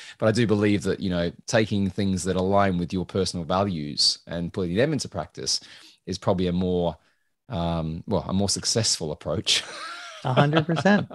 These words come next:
Speaker 2: Right, right. Yeah, think for yourself. Don't, uh,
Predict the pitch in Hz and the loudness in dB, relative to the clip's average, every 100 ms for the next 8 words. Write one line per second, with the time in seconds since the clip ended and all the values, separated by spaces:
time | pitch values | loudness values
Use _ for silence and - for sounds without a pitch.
0 | 135 156 214 240 - - - 175 208 262 | -4 2 4 2 -2 -10 -4 4 4 4
1 | - 202 262 202 175 190 - 208 196 196 | 2 2 4 2 2 0 2 2 2 2
2 | 196 139 147 147 170 - 156 | 0 -2 -2 0 -2 0 0